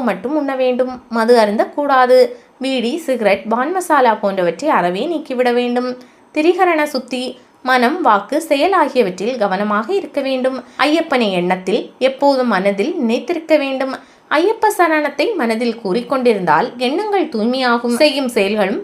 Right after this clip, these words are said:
பேசும் பேச்சுக்களும் நல்ல விதமாக அமையும். சண்டை சச்சரவுகளில் கலந்து கொள்ளக்கூடாது. எல்லோரிடமும்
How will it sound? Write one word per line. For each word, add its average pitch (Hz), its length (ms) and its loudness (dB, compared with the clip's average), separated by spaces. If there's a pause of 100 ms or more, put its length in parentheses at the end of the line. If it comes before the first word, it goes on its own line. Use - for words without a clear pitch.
பேசும் 403 400 2
பேச்சுக்களும் 240 640 -2
நல்ல 240 240 0
விதமாக 233 340 0 (140)
அமையும். 254 320 -4 (400)
சண்டை 302 300 2 (100)
சச்சரவுகளில் 247 800 2
கலந்து 240 360 0
கொள்ளக்கூடாது. 262 680 4 (480)
எல்லோரிடமும் 254 680 2